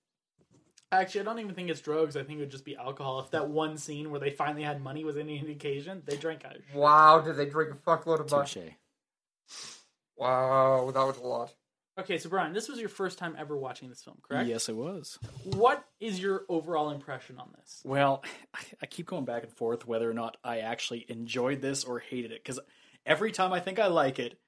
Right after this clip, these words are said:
Speaker 4: it just goes to shit. And every time it goes to shit, I start to like it.
Speaker 1: Okay.
Speaker 4: And I, I don't know. It,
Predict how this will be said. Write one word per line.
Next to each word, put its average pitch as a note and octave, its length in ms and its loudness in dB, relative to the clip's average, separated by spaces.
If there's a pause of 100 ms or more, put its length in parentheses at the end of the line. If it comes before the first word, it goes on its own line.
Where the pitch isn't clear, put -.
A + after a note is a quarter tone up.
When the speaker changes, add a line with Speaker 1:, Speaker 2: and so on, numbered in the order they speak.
(160)
Speaker 4:
it E3 120 2
just D3+ 220 0
goes B2+ 220 0
to C3 60 -8
shit. - 360 -2 (380)
And B2+ 60 -6
every F#3 120 2
time G3+ 140 4
it F3+ 60 0
goes F#3+ 160 0
to E3+ 80 0
shit, - 480 0 (360)
I B2 100 -4
start A#2+ 300 -6
to A2+ 60 -12
like B2 280 -4
it. - 140 -20 (540)
Speaker 1:
Okay. D#3+ 360 -2 (440)
Speaker 4:
And C#3+ 240 0 (180)
I, C#3+ 300 0
I B2 40 0
don't A2+ 120 -2
know. - 180 -16
It, C3 200 -8